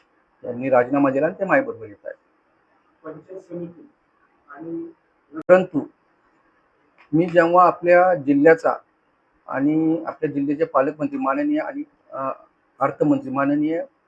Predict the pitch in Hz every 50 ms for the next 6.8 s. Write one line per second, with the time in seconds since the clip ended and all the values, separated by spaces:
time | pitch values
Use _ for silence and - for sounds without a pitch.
0 | _ _ 123 131 143 170 160 160 156 151 147 156 156 156 147 147 147 160 156 -
1 | - 147 143 147 156 156 165 147 135 135 131 135 156 160 156 160 160 139 135 139
2 | 131 - - 135 - - - _ _ _ _ _ _ _ _ _ 151 147 151 147
3 | - 196 180 190 208 202 180 175 170 165 165 175 165 - - _ _ _ _ _
4 | - 156 175 180 175 160 170 170 165 170 190 185 - 165 160 165 170 175 165 -
5 | _ _ _ _ 135 143 139 - 180 165 - _ _ 147 - - 139 131 - 165
6 | 165 175 175 180 - _ 165 151 - - 190 156 170 165 147 123